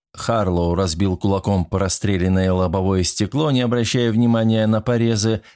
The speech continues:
Даннет довершил дело рукояткой пистолета. Несколько раз на крутых поворотах Мэри вскрикивала. Рори обнял сестру,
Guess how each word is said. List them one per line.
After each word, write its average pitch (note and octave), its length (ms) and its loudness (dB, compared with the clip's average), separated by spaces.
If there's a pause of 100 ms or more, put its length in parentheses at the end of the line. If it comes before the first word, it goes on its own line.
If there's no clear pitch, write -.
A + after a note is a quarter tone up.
(140)
Даннет A#2 600 -2
довершил A2+ 520 0
дело A#2 320 0
рукояткой G#2+ 580 -2
пистолета. G2+ 720 -4 (800)
Несколько D#3+ 600 0
раз E3 240 0
на C#3 80 2
крутых C#3 360 -2
поворотах B2+ 600 0
Мэри A#2 380 2
вскрикивала. C#2+ 880 -2
Рори G2+ 440 2
обнял F#2+ 380 2
сестру, D3+ 580 0